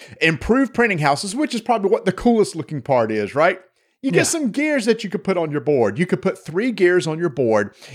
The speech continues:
Speaker 1: Each gear is segmented into three sectors, and your board will indicate, "Hey, when your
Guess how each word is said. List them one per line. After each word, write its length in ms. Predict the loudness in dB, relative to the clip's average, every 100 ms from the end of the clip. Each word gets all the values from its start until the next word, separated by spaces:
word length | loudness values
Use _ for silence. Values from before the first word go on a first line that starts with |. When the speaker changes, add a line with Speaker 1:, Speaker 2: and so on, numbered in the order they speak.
| 0
Speaker 1:
Each 280 | 2 2 0
gear 240 | 2 4 2
is 120 | 0
segmented 580 | 0 -2 -2 -6 -4 -4
into 220 | -4 -6
three 320 | -6 -4 -2
sectors, 600 | 0 -2 -2 -8 -12 -12 -14 -20 -18 0
and 200 | 0 2
your 120 | 0
board 320 | 2 2 2 0
will 80 |
indicate, 480 | -6 -2 -2 0 0
"Hey, 220 | 2 4 2
when 260 | 0 0
your 340 | 0 2 -2